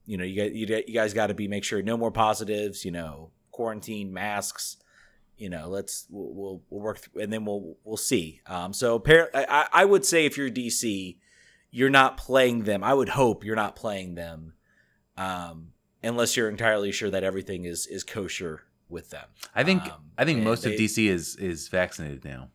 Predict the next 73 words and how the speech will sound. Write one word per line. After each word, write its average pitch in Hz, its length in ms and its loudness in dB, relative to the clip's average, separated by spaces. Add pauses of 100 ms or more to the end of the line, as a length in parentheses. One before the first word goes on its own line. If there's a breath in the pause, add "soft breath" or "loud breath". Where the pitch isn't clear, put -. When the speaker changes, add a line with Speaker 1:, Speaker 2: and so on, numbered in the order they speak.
Speaker 2:
So - 140 -6
at 92 60 -2
least 107 160 -2
there's 87 160 -4
that. 78 260 0
If 80 80 -10
they're 98 80 0
Speaker 1:
Mm-hmm. 101 100 0
Speaker 2:
worried 101 120 2
about 90 240 0
threat 98 200 -2
to - 100 -14
their 80 200 -2
Speaker 1:
Most, 220 220 6
if 175 100 6
not 139 200 4
all. 90 260 2
I, 127 140 0
I 135 100 0
Speaker 2:
Right. 143 100 8
Speaker 1:
would 147 80 4
hope 147 160 2
it's - 140 -6
all. - 260 -10 (160)
Speaker 2:
Right, 87 300 -2
I 92 80 2
would 95 200 0
too, 82 160 -4
but 76 120 -6
I, 78 200 -2
you 82 180 -8
can't 82 260 -10
be 85 80 -6
sure. 76 320 -6
We 98 80 0
have, 113 140 2
we 117 100 0
have 110 100 2
not 113 200 4
had 113 160 4
a 98 60 0
Canadian 98 440 0
trip - 260 -8
yet, 73 220 -6
so 92 120 -4
we'll. 92 340 0 (320 loud breath)
That's 123 160 4
the 143 100 2
funniest 127 400 2
thing. 117 220 2
I 110 80 6
don't, 110 160 4
I'm 107 240 0
not 107 180 2
sure 101 280 2
if 95 140 -6
people 92 260 -4
have 87 120 0
seen 95 220 -4
that. 85 180 -4
Basically, 85 400 -6
there 95 80 -2
was 90 140 -2
a 87 40 -8
trade. 101 500 -2 (600 soft breath)
I 104 60 -4
think 143 80 0
it 151 40 2
was 104 120 0
Eric 110 240 0
Hurtado 98 500 2
from 90 180 -8
Vancouver 85 760 -6